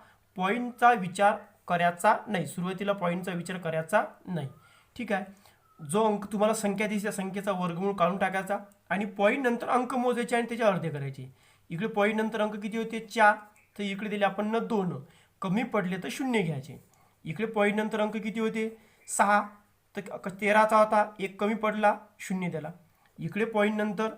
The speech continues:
अंक किती होते? दोन. तर इकडे आपण एक घेतला. इकडे पॉईंट नंतर अंक किती होते? सहा. एक, दोन, तीन, चार, पाच, सहा. तर इकडे आपल्याला तीन पाहिजेत. इकडे पॉईंट नंतर अंक किती होते? दोन. तर इकडे आपण काय घेतला? एक घेतला, ठीक आहे.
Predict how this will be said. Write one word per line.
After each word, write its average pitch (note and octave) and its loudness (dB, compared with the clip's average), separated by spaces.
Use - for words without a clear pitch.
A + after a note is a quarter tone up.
अंक F#3+ -2
किती A3 -4
होते? A3 0
दोन. G#3+ -2
तर D3 -10
इकडे D3+ -8
आपण F#3 -2
एक F3+ -4
घेतला. F3 -6
इकडे G3+ -6
पॉईंट A3 0
नंतर G#3+ 0
अंक G3+ 0
किती A3 -4
होते? A3 -4
सहा. D#3 -2
एक, E3+ -6
दोन, F3 -6
तीन, F3 -6
चार, E3+ -4
पाच, E3+ -4
सहा. C#3 -6
तर G3 -4
इकडे F#3+ -2
आपल्याला G#3 2
तीन G#3 0
पाहिजेत. F#3 -4
इकडे F3+ -4
पॉईंट G#3+ 0
नंतर G#3+ -2
अंक G#3 -2
किती G#3+ -4
होते? A3 -4
दोन. G#3 -2
तर A3 -10
इकडे E3+ -6
आपण F3+ -6
काय F#3 -4
घेतला? F#3+ -2
एक E3 -6
घेतला, C3+ -10
ठीक A3 -4
आहे. G#3 2